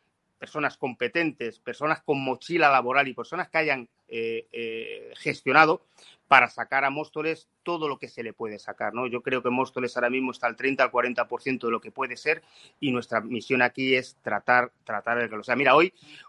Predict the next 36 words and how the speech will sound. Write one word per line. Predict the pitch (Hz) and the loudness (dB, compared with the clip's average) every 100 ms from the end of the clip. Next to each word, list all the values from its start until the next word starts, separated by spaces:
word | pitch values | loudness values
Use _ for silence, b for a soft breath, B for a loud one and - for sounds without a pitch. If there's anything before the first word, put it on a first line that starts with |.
| - | -4
hoy, | 143 160 175 | 0 2 0
eh, | 143 135 | -4 -4
eh, | 135 131 | -4 -6
eh, | 131 123 120 120 123 | -4 -4 -4 -8 -10
eh, | 131 135 | -10 -8
lo | 135 131 127 | -8 -4 0
trato | 147 151 160 | 4 2 2
de | 147 | -2
hilar, | 143 151 156 | 4 6 6
hoy | 139 147 160 | 0 -6 -6
acaba | 139 139 143 143 | -4 -4 -2 -2
de, | 143 143 139 | -4 -8 -10
de | 135 135 | -10 -12
decir | 131 143 | -12 -16
Isabel | 135 - 127 135 | -14 -6 -4 -2
Díaz | 139 | -4
Ayuso | 135 135 - 127 | -6 -14 -4 4
algo | 143 151 160 156 | 6 6 2 -4
que | 131 | -8
todos | 117 - 151 139 | -6 -4 -4 -6
estábamos | 127 135 127 127 123 | -6 -2 0 -2 -6
deseando | 123 - 135 139 139 | -10 -6 -4 -4 -6
y | 131 | -8
que, | 127 120 | -12 -14
y | 117 | -16
que | - 120 | -8 -2
era, | 123 120 | 0 0
y | 120 117 | -4 -16
que | 117 | -6
ya | 123 | -2
lo | 127 | -2
había | 123 | -2
prometido | 123 123 113 127 | -8 -10 -6 -8
en | 120 | -8
su | 123 | -12
momento, | 120 135 127 139 | -10 -8 -6 -8